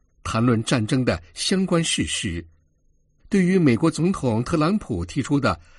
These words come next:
二十八点和平计划，书记祈愿开启一些能让这些悲剧结束的对话之路。谈判之路必定困难重重，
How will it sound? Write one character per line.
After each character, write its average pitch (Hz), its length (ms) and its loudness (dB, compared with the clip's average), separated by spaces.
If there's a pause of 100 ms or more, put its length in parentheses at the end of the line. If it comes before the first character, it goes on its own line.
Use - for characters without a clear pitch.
二 156 120 0
十 - 140 -4
八 196 240 0
点 92 320 -2
和 151 180 0
平 110 200 -2
计 110 180 -2
划， 90 320 -2 (720)
书 127 220 0
记 113 220 0
祈 - 220 -4
愿 98 300 -2 (600)
开 214 220 -4
启 113 260 -4
一 - 20 -4
些 120 320 0 (480)
能 127 200 2
让 117 180 0
这 120 80 -2
些 135 160 -2
悲 190 260 0
剧 120 300 0
结 - 240 -2
束 165 180 0
的 98 220 -2 (160)
对 202 180 2
话 - 280 -6
之 107 240 -4
路。 92 260 -4 (840)
谈 117 280 2
判 127 220 -2
之 131 180 2
路 104 240 0 (280)
必 160 180 4
定 104 300 0
困 156 240 2
难 117 180 0
重 113 300 -2
重， 85 280 -4